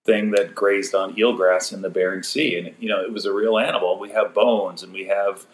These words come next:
accounts of people actually, you know, hunting and eating it, which is probably why they aren't around anymore.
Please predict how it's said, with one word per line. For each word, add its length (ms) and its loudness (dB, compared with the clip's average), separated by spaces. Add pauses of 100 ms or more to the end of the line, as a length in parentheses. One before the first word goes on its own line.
(280)
accounts 460 0
of 100 -14
people 300 0
actually, 440 -2
you 160 -8
know, 120 -4 (120)
hunting 340 -2
and 140 -6
eating 220 2
it, 120 -8
which 140 -12
is 60 -16
probably 300 -2
why 200 2
they 120 -2
aren't 200 2
around 320 0
anymore. 480 -4